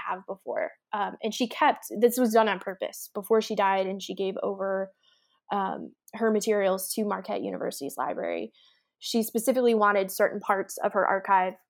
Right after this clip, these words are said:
not to be available to public for the first twenty-five years, um, because it contains some of the most personal information about her. So, you know, on a human level, I understand that. Um, and I, I think just having that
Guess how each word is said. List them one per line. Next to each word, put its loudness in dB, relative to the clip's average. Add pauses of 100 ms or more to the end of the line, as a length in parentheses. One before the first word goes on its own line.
(100)
not 6
to -10
be 2
available 4
to -12
public -2
for -8
the -8
first -4
twenty-five -6
years, -8 (380)
um, 0
because 4
it 4
contains 2
some 2
of 0
the 0
most -4
personal -6
information -12
about -8
her. -8
So, 6 (760)
you 4
know, 6
on 6
a 4
human 0
level, 4
I 8
understand -2
that. -2 (220)
Um, 0 (460)
and 4
I, 6
I 2
think 2 (880)
just 8
having 2
that 0